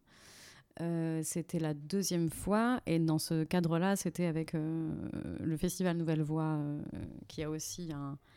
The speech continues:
donc, euh, qui, qui, qui fait aussi de l'action culturelle, et, euh, et donc c'est, c'était le cas. Et, euh, moi, c'était la deuxième fois qu'on me le proposait, donc je savais déjà, j'avais déjà vécu cette expérience-là. Pour m-, et j'a-, j'adore ça. Enfin, c'est,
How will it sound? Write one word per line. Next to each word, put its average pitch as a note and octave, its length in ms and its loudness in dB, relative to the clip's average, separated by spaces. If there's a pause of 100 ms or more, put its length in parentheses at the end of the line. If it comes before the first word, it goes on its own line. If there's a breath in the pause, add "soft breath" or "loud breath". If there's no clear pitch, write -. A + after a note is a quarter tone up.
(400 soft breath)
donc, D#3 280 -2
euh, C#3+ 100 -4
qui, C#3 220 -6
qui, - 240 -8
qui - 160 -8
fait E3+ 160 -4
aussi E3+ 320 -4
de E3+ 80 -2
l'action D#3 260 -2
culturelle, F3 680 -6 (120)
et, D#3+ 220 -10
euh, D#3 240 -12
et D#3+ 80 -12
donc D#3 180 -4
c'est, D#3+ 200 -12
c'était D#3 260 -8
le D#3 80 -4
cas. G3+ 380 -4 (560 soft breath)
Et, D#3+ 280 4
euh, C#3 220 2
moi, D#3+ 160 4
c'était F#3+ 220 2
la F3 100 6
deuxième F3+ 220 4
fois G#3 100 4
qu'on G#3 80 0
me F#3+ 80 2
le F3+ 60 4
proposait, F#3 400 0
donc E3+ 140 2
je D#3 100 -4
savais D#3+ 200 -2
déjà, F3+ 220 0
j'avais D#3+ 220 0
déjà E3+ 160 4
vécu F#3 200 -2
cette F3 200 -4
expérience-là. E3 1000 0
Pour E3+ 140 2
m-, E3 220 6 (440)
et F#3 240 6
j'a-, E3+ 160 0 (140)
j'adore E3+ 380 -6
ça. D3 120 -12 (200)
Enfin, D#3+ 300 0
c'est, D#3 600 2